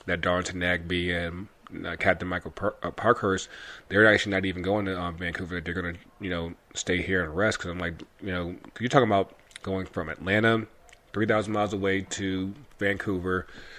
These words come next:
Then, from what I've heard, they're, they're still gonna plan me coming to come back, come back here, and, uh, and then going up to, uh, to Jersey on Sunday for, for that game. That's a lot of travel in just, you know,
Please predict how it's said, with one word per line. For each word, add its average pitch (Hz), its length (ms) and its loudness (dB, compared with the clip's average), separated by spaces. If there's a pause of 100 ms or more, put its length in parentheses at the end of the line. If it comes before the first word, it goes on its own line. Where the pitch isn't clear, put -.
(480)
Then, 104 280 4
from 95 140 0
what 101 120 4
I've 113 120 8
heard, 107 200 4
they're, 95 200 4 (100)
they're 90 120 2
still 107 180 0
gonna 110 140 0
plan 113 200 2
me 107 80 2
coming 101 240 0
to 101 40 0
come 107 100 2
back, - 220 0
come 110 180 2
back 87 180 2
here, 101 400 6 (1120)
and, 95 400 6
uh, 90 380 8
and 95 160 2
then 95 100 4
going 95 200 4
up 92 100 0
to, 92 240 -2
uh, 87 100 0 (840)
to 104 120 0
Jersey 104 420 8
on 92 160 2
Sunday 113 420 6
for, 95 260 0
for 95 160 -2
that 113 200 4
game. 104 140 6
That's 120 160 4
a 185 40 4
lot 180 160 8
of 131 80 8
travel 135 360 10
in 98 80 2
just, 101 200 2
you 98 120 0
know, 90 260 0